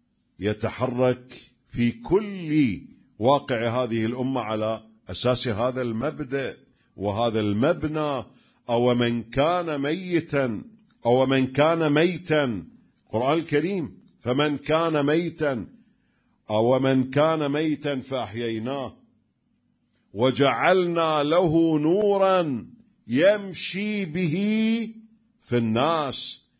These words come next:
كَمَنْ مَثَلُهُ فِي الظُّلُمَاتِ لَيْسَ بِخَارِجٍ مِنْهَا". يعني هذه أنا أتكلم بعض الأحيان أنقل الآية بالمضمون، ولكن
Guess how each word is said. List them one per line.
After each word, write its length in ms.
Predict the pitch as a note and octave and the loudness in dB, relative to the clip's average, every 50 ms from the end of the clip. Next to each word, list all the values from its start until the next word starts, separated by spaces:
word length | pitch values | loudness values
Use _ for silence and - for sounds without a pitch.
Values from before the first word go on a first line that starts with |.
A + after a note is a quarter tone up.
| _ _ _ _ _ _ _ _ _ - | _ _ _ _ _ _ _ _ _ -2
كَمَنْ 680 | C#3 C3+ C3+ C#3 D3+ E3+ F#3+ G3 F#3+ F3 D3+ B2 F#2+ - - - - _ _ _ _ - | 0 2 4 4 4 6 6 4 4 2 0 -2 -4 -6 -10 -18 -20 _ _ _ _ -2
مَثَلُهُ 800 | G#2 B2 C3+ B2+ C3 D3 D#3 D#3 D#3 D#3+ D3 B2 C#3 D3 C#3+ | 0 0 2 2 2 2 2 2 2 2 2 2 2 2 0
فِي 80 | C#3+ - | 0 0
الظُّلُمَاتِ 920 | C#3+ B2+ A2 A#2 C3+ C3+ C3 B2 A#2 A#2+ B2+ C#3 D3+ E3+ F3+ - - - - - _ _ _ _ _ _ _ - | -2 -2 0 0 2 2 2 2 2 2 0 0 0 -2 -4 -8 -12 -20 -20 -20 _ _ _ _ _ _ _ -10
لَيْسَ 500 | G2+ A2 C3+ D3 D3 C#3 C3 - - C3+ | -4 0 0 2 2 2 0 0 0 0
بِخَارِجٍ 640 | B2 A#2+ C3 A#2+ A2+ C3 C3 B2+ B2 A#2+ A2+ G#2 A#2 | 0 0 -2 0 0 2 2 2 2 0 0 0 0
مِنْهَا". 680 | A2 A2 A2 A2 A2 G#2 F#2+ G#2 B2 C#3 D#3+ E3 D#3+ D#3+ - - _ _ _ _ _ _ _ _ _ _ _ _ _ _ _ _ _ _ _ | 0 0 0 0 0 -2 -2 -2 -2 -2 -2 -4 -6 -10 -16 -20 _ _ _ _ _ _ _ _ _ _ _ _ _ _ _ _ _ _ _
يعني 140 | E2 D#2+ E2+ | -10 -8 -6
هذه 360 | F#2 G#2 F#2+ G#2+ G#2+ A2 A2+ - | -4 -4 -2 0 -2 -2 -2 -4
أنا 380 | A2+ G#2+ G#2 G#2 G#2 G#2 - - | -4 -2 -2 -2 -2 -4 -6 -12
أتكلم 360 | - - - A#2+ B2 B2+ A#2 | -18 -8 -4 -2 -2 -2 -2
بعض 200 | A2 A#2 A2+ G#2+ | -2 -2 -4 -4
الأحيان 500 | A2 A2 G2+ G#2+ A#2 C3 C3 C3 C3 C3 | -4 -6 -4 -4 -4 -2 -2 -4 -4 -6
أنقل 400 | B2+ B2+ A#2+ A#2+ B2+ B2+ A#2 A#2 | -6 -6 -6 -6 -4 -4 -2 -2
الآية 300 | A#2 A2+ A2 B2+ B2+ B2+ | -4 -4 -4 -4 -4 -2
بالمضمون، 540 | G#2+ A2+ A2+ A2 A2 A2 G2+ A2 B2 C3 B2+ | -4 -4 -4 -4 -4 -4 -4 -4 -4 -4 -2
ولكن 480 | A#2+ A2+ A2+ A#2 A2+ - B2 A#2 B2 | -2 -2 -2 -2 -2 -2 -4 -4 -4